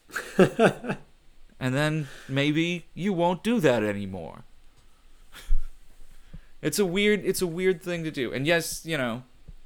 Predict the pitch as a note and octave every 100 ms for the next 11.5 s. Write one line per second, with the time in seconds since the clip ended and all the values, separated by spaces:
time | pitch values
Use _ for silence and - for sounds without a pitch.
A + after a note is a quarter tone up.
0 | - - - D3 D#3 D#3 D#3 C#3 C3+ B2+
1 | - B2 C3 C#3 B2+ A#2 A#2+ B2+ A#2+ -
2 | C3 A#2+ - D#3+ C#3 A#2 A2 G#2+ A2+ C3
3 | - - _ - - - _ - - -
4 | - B2 A#2 A2+ G#2+ - - - A2 G#2+
5 | G#2+ G#2+ - - - _ _ _ _ _
6 | _ - F3+ G3 A3 G#3 C3+ C#2+ C3 A2+
7 | C3+ C3+ E3 D#3+ C#3+ C#3 D3+ - - G2
8 | - - C3 B2 C#3 D3+ A#2+ D#3+ C3+ -
9 | - - C3 E2+ - _ A#2+ C3+ C3 C3+
10 | A#2 A2+ C3 C3+ C3 C#3 A#2+ A#2+ A2+ G#2+
11 | A2 G#2+ - - -